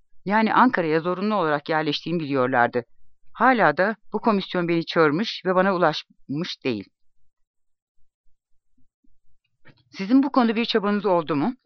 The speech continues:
İki bin yılında Mehmet Eymür'ün kendi internet sitesinde Mahmut Yıldırım'ın bir gün Ulus'ta pavyonlarda eğlenirken ele geçirildiğini,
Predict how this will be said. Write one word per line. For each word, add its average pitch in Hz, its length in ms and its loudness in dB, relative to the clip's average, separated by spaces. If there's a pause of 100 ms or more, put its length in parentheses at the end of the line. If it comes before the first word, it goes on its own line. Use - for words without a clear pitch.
(520)
İki 269 220 -4
bin 269 120 6
yılında 127 360 2
Mehmet 202 380 0
Eymür'ün 185 340 0
kendi 196 280 -4
internet 190 420 0
sitesinde 127 640 -4 (760)
Mahmut 247 340 0
Yıldırım'ın 190 460 -2
bir 247 80 2
gün 233 140 0
Ulus'ta 214 520 -4
pavyonlarda 165 640 2
eğlenirken 156 720 -2 (760)
ele 208 160 0
geçirildiğini, 151 720 -4